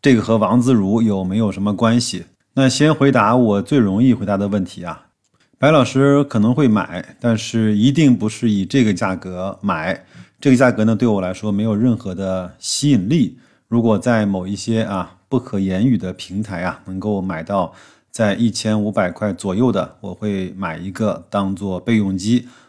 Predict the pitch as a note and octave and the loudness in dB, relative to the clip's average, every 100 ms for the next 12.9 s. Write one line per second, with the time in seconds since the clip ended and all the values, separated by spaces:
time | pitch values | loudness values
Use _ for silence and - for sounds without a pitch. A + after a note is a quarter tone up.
0 | _ - G#2+ F2+ - F#2 G#2+ G#2 G#2 G#2+ | _ -4 -4 -4 -8 -6 -2 -2 0 -2
1 | G2 - - F2 D#2+ G2 G#2 G2 F2+ - | -2 -2 -2 -2 -4 -2 -2 -2 -4 -12
2 | - F#2 G#2 A#2+ E3 G2 - _ _ - | -6 -2 -2 0 0 0 -2 _ _ -2
3 | F3 F#3 G3 F3 C#3+ B2 A#2+ A2+ _ _ | 4 6 6 4 4 2 0 -4 _ _
4 | B2 C3 C3 A2+ C3 A#2+ A2 B2 A#2 B2 | -2 2 2 2 2 4 4 4 4 2
5 | B2+ C3 C#3 C3+ C3+ A#2+ A#2 G2 F2 F2+ | 4 2 2 0 0 -2 -4 -6 -8 -10
6 | F#2 F#2 A2 A2+ A2+ G#2+ G2+ F#2+ B2 A#2 | -12 -8 -2 0 0 -2 -4 -4 0 0
7 | F2 A#2 G#2+ F#2+ A2+ B2+ F2+ - _ - | 0 -2 -2 -2 -2 -2 -2 -8 _ -20
8 | _ - F#2 A2+ A2+ G#2 G2+ A#2+ G#2+ G2+ | _ -12 -4 -2 -2 -2 0 0 0 -2
9 | F2+ G2+ F2+ A#2+ G2+ F2+ - G#2 G2+ F#2+ | -4 -6 0 0 0 -4 -8 -6 -6 -4
10 | A2 G2+ G2+ A2 G2 F#2 - - C3 G2 | -6 -6 -2 -2 -2 -6 -10 -4 -2 -2
11 | F2+ C#3+ - - A2 G#2 F#2+ G2 G2+ F#2 | -2 -4 -4 -6 -4 -4 -6 -8 -8 -8
12 | - B2 - - F#3 B2 G#2+ G2 | -4 -4 -2 0 0 0 0 -2